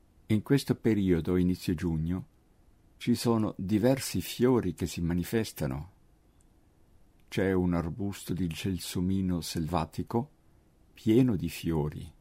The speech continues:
che emana un profumo intenso e gradevole. C'è l'elicriso in fiore, che emana il suo profumo. Fa venire nostalgia della Sardegna.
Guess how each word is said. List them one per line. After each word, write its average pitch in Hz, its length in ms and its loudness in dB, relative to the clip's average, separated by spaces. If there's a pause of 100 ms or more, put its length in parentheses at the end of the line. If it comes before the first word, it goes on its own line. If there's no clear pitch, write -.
(600)
che - 180 -2
emana 98 460 2
un 90 240 -2
profumo 95 640 -2
intenso 92 840 -2
e 92 100 -4
gradevole. 87 760 -2 (1600)
C'è - 260 0 (180)
l'elicriso 95 1040 0 (260)
in 98 180 -2
fiore, 104 600 0 (640)
che - 120 -4
emana 101 520 0
il 95 140 0
suo 135 380 0
profumo. 82 760 -2 (880)
Fa - 280 -6
venire 87 380 0
nostalgia 85 640 -2
della 78 180 0
Sardegna. 90 760 0